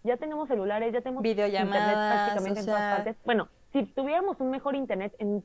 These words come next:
Speaker 1: todo el mundo,
Speaker 2: Ah, bueno,
Speaker 1: estaría
Speaker 2: eso
Speaker 1: súper
Speaker 2: otra cosa
Speaker 1: chingón,
Speaker 2: sería.
Speaker 1: porque nos solucionaría, ajá, y señal en todas partes, o sea, hasta en los bosques, en todas partes, güey. Eso está,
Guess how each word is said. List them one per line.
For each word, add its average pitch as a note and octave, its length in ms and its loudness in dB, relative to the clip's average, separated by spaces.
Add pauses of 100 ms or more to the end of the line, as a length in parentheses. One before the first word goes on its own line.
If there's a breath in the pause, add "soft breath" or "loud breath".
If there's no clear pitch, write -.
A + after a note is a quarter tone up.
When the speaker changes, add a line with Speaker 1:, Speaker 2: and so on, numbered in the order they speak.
Speaker 1:
todo A#3+ 240 0
el B3 60 0
mundo, B3 260 -2
Speaker 2:
Ah, G3+ 100 2
bueno, G3+ 280 2
Speaker 1:
estaría G#3+ 40 -2
Speaker 2:
eso C4+ 180 -2
Speaker 1:
súper A3+ 140 2
Speaker 2:
otra G#3 220 0
cosa F#3+ 180 -4
Speaker 1:
chingón, C4 140 -2
Speaker 2:
sería. G#3 440 -4
Speaker 1:
porque G#3 360 -2
nos F#3+ 140 -6
solucionaría, G3 680 -8 (340)
ajá, G#3 400 -2
y G#3 120 -2
señal G#3 360 -2
en G#3+ 160 -2
todas G#3+ 500 2
partes, D#3+ 400 -6
o D#3+ 60 -10
sea, F3 100 -2
hasta F3+ 140 -6
en F3+ 60 -2
los F3 160 -4
bosques, G#3 400 -6
en D#3+ 80 -10
todas A#3 280 -8
partes, D#3+ 320 -10
güey. D#3+ 180 -8
Eso F#3+ 120 -6
está, - 180 -4